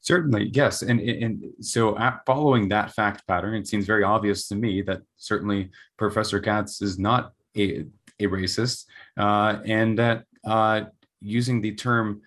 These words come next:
terrorist, well, uh, one could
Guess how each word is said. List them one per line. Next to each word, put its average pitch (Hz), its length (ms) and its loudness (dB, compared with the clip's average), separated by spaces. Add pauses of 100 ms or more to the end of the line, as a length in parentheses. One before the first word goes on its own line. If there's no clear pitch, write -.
(320)
terrorist, 131 640 -2 (360)
well, 101 600 2 (240)
uh, 98 340 -2
one 104 320 -2
could 98 320 -2